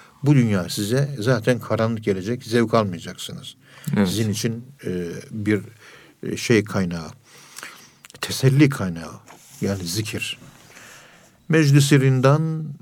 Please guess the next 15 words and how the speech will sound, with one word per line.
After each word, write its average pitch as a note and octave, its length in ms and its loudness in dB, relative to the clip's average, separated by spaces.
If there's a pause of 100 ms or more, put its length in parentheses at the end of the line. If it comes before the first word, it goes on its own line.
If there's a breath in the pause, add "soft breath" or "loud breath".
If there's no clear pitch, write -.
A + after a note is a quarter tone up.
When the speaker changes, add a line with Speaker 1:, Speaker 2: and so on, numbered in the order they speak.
Speaker 1:
işte C3+ 220 -2
aşıklar C3 600 4
meclisi, F#2 640 -2 (120)
dervişler A#2+ 560 4
meclisi F2+ 600 -6 (300 soft breath)
toplantısı. G#2 640 -2 (1120 loud breath)
Nasıl C#3 240 6
neşelenir? A2+ 800 0 (460 soft breath)
Allahü B2 400 6
Teala'yı A2+ 600 4
zikretmek B2 640 2
suretiyle G2 520 -2
neşelenir. F2+ 680 -8 (880 loud breath)
Çünkü C#3 480 4 (280)
dervişler A#2 800 4